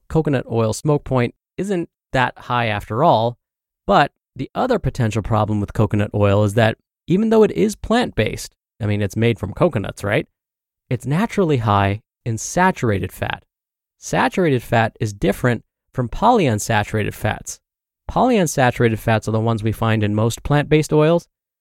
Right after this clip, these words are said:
but saturated fat is the one that can raise our blood cholesterol levels and damage our arteries. So coconut oil is actually high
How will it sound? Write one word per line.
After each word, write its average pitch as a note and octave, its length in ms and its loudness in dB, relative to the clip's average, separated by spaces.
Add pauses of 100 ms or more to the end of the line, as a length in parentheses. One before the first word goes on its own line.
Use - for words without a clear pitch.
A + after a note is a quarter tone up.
(240)
but - 120 -10
saturated F#3+ 460 0
fat C#3 240 2
is A#2 80 0
the B2+ 80 -2
one A#2+ 460 0
that A#2+ 120 -4
can A#2+ 100 -4
raise A#2 220 2
our A2+ 80 0
blood C3+ 320 0
cholesterol A2 520 2
levels G#2 460 0
and G#2+ 180 0
damage G#2 320 2
our G#2 140 0
arteries. C3+ 540 2 (640)
So - 140 -4
coconut G#3+ 440 2
oil C3 380 4 (240)
is A#2+ 120 -2
actually D3 260 0
high E3 420 2